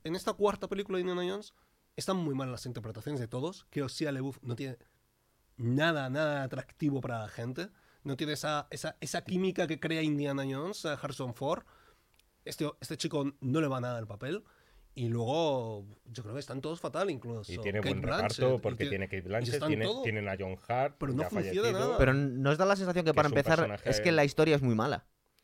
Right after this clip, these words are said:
Speaker 1: La historia es mala. La historia, por cierto, desde
Speaker 2: No,
Speaker 1: George Lucas,
Speaker 2: no.
Speaker 1: que se obsesionó con las calaveras de cristal.
Speaker 3: Eso es, porque cuando se estuvo hablando de, de seguir la,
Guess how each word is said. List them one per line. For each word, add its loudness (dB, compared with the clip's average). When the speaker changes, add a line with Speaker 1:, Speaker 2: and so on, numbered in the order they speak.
Speaker 1:
La -8
historia -4
es -10
mala. -8
La -10
historia, -2
por -6
cierto, -4
desde -4
Speaker 2:
No, 2
Speaker 1:
George -4
Lucas, 2
Speaker 2:
no. -2
Speaker 1:
que -10
se -6
obsesionó -6
con -4
las -8
calaveras -8
de -10
cristal. -6
Speaker 3:
Eso 6
es, 6
porque 8
cuando 10
se 4
estuvo 8
hablando 10
de, 10
de 6
seguir 6
la, 6